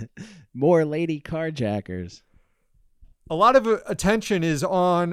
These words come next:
Speaker 2: Biden for saying he will not veto this bill because he argued that, that this will harm public safety in the district,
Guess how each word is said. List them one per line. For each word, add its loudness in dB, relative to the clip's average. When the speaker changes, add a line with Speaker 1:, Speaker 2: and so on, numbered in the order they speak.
Speaker 2:
Biden 2
for -2
saying 0
he -2
will 0
not 0
veto 0
this -2
bill 2
because 0
he -4
argued 2
that, 0
that -4
this 0
will 2
harm 0
public 0
safety -2
in -4
the -4
district, -8